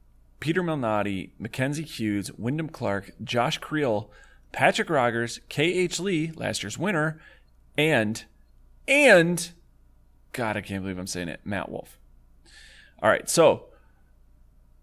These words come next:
all these guys have long odds to win. And these were Bovada's opening odds. The reason we use Bovada is just easier to import them into my model. But Alex Noren, sixty-six to one. Pat Perez, two hundred to one. Ian Poulter, eighty to one.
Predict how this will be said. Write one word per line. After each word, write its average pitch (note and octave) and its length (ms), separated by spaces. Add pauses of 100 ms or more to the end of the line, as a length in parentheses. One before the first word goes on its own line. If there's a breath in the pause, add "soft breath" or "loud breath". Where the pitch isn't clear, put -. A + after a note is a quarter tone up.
all B3+ 160
these C4 140
guys C3+ 260
have A2 120
long A2+ 520
odds - 340
to A#2 80
win. - 220 (560)
And A2+ 340
these D#3 160
were D#3+ 140
Bovada's G#2+ 680
opening A2 340
odds. F#2 280
The - 60
reason A#2 200
we A#2 60
use A2 100
Bovada G2 400
is F2 100
just - 200
easier G2 280
to D#2+ 60
import G2 320
them F2+ 140
into E2+ 100
my F2 100
model. B2 320
But G2 160
Alex F2+ 280
Noren, B2 260
sixty-six - 460
to - 100
one. B2+ 480
Pat G#2 220
Perez, F#2+ 340
two F#2+ 140
hundred C#2 160
to A#1+ 80
one. B2 540 (260)
Ian G2+ 160
Poulter, A2 360
eighty F2 280
to B1+ 80
one. C3+ 560